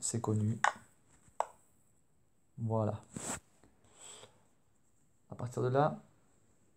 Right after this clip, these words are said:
commencent les choses sérieuses. Alors, euh, un des principes, euh,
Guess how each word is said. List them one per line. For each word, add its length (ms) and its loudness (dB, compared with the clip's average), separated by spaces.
commencent 320 -6
les 80 0
choses 240 -2
sérieuses. 800 2
Alors, 260 6
euh, 400 8
un 140 6
des 80 10
principes, 560 4
euh, 760 6